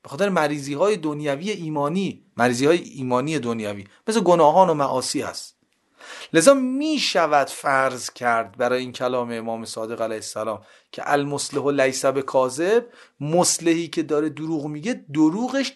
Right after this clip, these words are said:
دروغ نیست حقیقتاً. نه اینکه دروغ هست نوشته نمیشه، نه اینکه دروغ هست ولی به خاطر اینکه اصلاح بین الناس داره، اصلاح ذات البین داره می‌کنه، ثواب او میاد، گناه اینو پاک می‌کنه،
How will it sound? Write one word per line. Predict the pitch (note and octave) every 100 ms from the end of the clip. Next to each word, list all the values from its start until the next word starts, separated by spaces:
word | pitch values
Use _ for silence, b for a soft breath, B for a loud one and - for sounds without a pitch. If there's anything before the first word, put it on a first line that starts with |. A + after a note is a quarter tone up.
| D3+
دروغ | F3 F#3 C4+ A3+
نیست | G#3+ C4+ D4 -
حقیقتاً. | D3 D3+ D3 C3+ B2 - A2 E2+ - _ _ b b b
نه | G3+
اینکه | C#4+ D4 C4
دروغ | G3 A#3 A3+ F#3
هست | - G#3+ G#3 -
نوشته | G3+ F#3+ F#3+ F#3+ F3+
نمیشه، | E3 C#3+ - F#2+ - _ _ b b -
نه | G3+
اینکه | D4 D#4 C4
دروغ | G3+ F#3 A3+ A#3 F3+ - -
هست | G#3+ G#3+ G3+ -
ولی | E3 G#3 G#3
به | F#3+
خاطر | - G3 G3 G#3+
اینکه | G#3 G3+ G3+ G3 G#3 G3 F#3 B B -
اصلاح | F#3 - F#3+ F3+
بین | F3+ F#3 F#3
الناس | F#3 F#3 F#3 F3
داره، | F#3 E3+
اصلاح | - F3+ F3+
ذات | F3 E3+
البین | F3 E3+ F3+
داره | E3+ E3+
می‌کنه، | F3 E3+ E3+ F3+
ثواب | - E3 F3 F#3+ F3
او | E3+
میاد، | F#3 F#3 D#3
گناه | E3 E3+
اینو | D#3 E3
پاک | D#3+ D#3+ D3+ -
می‌کنه، | C#3+ C#3+ C#3 C3+